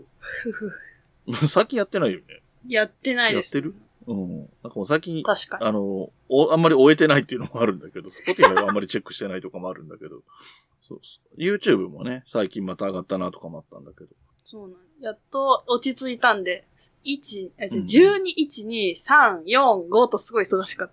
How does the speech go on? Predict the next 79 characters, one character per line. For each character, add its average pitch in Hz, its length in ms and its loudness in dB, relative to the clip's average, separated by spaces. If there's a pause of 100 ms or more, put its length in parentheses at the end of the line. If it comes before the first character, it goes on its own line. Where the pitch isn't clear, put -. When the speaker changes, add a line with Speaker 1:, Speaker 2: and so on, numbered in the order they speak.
Speaker 1:
た 196 80 -18
ん 196 120 -20
で 196 60 -20
す - 140 -8
よ。 240 80 -2
<laughs> - 1700 -2
Speaker 2:
半 165 280 -2
年 170 220 -2
忙 240 260 -4
し - 140 -6
い - 20 -6
ん 90 40 -6
だ。 82 80 -14
Speaker 1:
だ - 60 -20
か - 60 -20 (640)
ら 233 160 6
六 349 300 4
月 392 280 0
は、 233 360 4 (300)
ま 180 240 -10 (160)
あ、 - 40 -6
Speaker 2:
う 226 60 -4
ん。 185 60 -8
Speaker 1:
暇 185 440 2
っ - 80 -10 (140)
ち 254 100 2
ゃ 208 100 6
暇 170 340 -14
っ 170 40 -20 (180)
て 208 80 -6
い 190 40 2
う 185 40 -6
か、 180 300 0
絶 262 160 2
賛 370 340 4
今 339 180 2
一 214 80 -2
週 349 320 4
間 208 200 2
休 185 240 -4
み 196 80 -8
な 175 120 -2
ん 165 60 -12
で 180 60 -12
す - 120 -16
よ 165 80 -20
ね、 196 140 -4
<laughs> - 60 -20
私。 - 340 -2 (160)
Speaker 2:
あ、 127 220 4 (520)
だ 139 260 0
か 339 220 4
ら 135 140 6
か、 107 140 0
な 131 120 4
ん - 20 -4
か - 100 -4
今 - 240 0
日 - 40 6
は 160 100 8
休 117 240 4
み 113 100 -4
だ 214 120 4
か 147 100 4
ら 107 80 4
み 101 100 -2
た 101 60 -2
い 104 40 -2
な 101 100 -2
ツ - 180 -2
イ 117 40 2
ー - 20 -14
ト 110 140 4
多 160 160 10
い 131 60 6
な 120 180 8
と 120 120 0
は 98 80 -2
思 131 100 -6